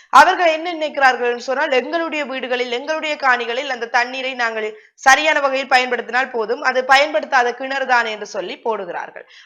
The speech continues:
அவற்றின் மூலம் கூட வந்து நீர், அ, அ, அ, நீர், ம், சுத்தம் இல்லாமல் வந்து போகின்றது. ஆகவே நாங்கள் கவனமாக இருக்க வேண்டும். நாங்கள் என்ன செய்யலாம்? சாதாரணமாக வந்து நீரை மீதப்படுத்திக் கொள்ளலாம்.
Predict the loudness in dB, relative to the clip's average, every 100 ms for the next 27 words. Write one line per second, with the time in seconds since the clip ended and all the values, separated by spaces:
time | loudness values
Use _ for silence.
0 | _ 6 6 4 -2 0 0 0 -2 -6
1 | -2 -2 -2 -6 -8 -6 -2 4 4 4
2 | 2 0 -2 -4 -4 -4 -10 _ -20 -14
3 | -8 -8 -8 -8 -8 -8 -18 _ _ -14
4 | -12 -4 -2 0 4 4 2 -4 -6 -4
5 | -6 -6 -16 -18 -20 -20 2 6 8 6
6 | 2 2 2 4 4 4 -2 -4 -4 -6
7 | -6 -6 2 2 2 0 -4 -6 -4 -4
8 | -4 4 6 6 2 -2 -4 -2 -4 -6
9 | -10 -6 -4 -4 -6 -6 -6 -10 -10 -6
10 | -6 -4 -8